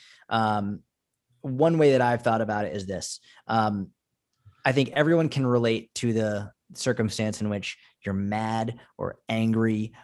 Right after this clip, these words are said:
or anxious about something, right? Maybe you got in a fight with your spouse, your partner, and you need to vent to somebody about it. So you're pissed off. That's all you can think about. And then, like, you get your buddy on the phone and you're like, "You're not gonna believe this. Like, what?"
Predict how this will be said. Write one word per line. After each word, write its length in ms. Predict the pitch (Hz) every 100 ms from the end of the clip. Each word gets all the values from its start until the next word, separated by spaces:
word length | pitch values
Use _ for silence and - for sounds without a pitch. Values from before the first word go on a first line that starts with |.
| -
or 220 | 98 -
anxious 460 | 120 117 - 117 110
about 260 | 95 90
something, 460 | - - 107 104 90
right? 240 | 95 110
Maybe 200 | 113 104
you 100 | 101
got 140 | 104 98
in 40 |
a 60 | 95
fight 260 | - 104
with 140 | 85 -
your 80 | 95
spouse, 460 | - 104 101 98
your 80 | 95
partner, 480 | - 101 98 101 92 - -
and 80 | 113
you 60 |
need 120 | 139 123
to 80 |
vent 320 | 95 98 113 -
to 100 | 98
somebody 400 | 98 90 85 85
about 260 | - 69
it. 100 | 78 - -
So 120 | -
you're 180 | 107 78 -
pissed 340 | - 104 -
off. 260 | 101 101 98
That's 140 | 90
all 80 | 107
you 100 | 104
can 140 | 101
think 200 | 101 101
about. 340 | 98 95 90 85 - - -
And 100 | 110
then, 140 | 107
like, 180 | 104 -
you 60 |
get 140 | 117 120
your 100 | 117
buddy 260 | 113 107 107
on 120 | 104
the 80 | 98
phone 300 | - 95 95
and 100 | 104
you're 100 | 98
like, 140 | 90
"You're 100 | 147
not 200 | 110 101
gonna 140 | 101
believe 560 | 92 85 107 123 117 92
this. 260 | 82 - -
Like, 120 | 101
what?" 420 | 120 135 104 78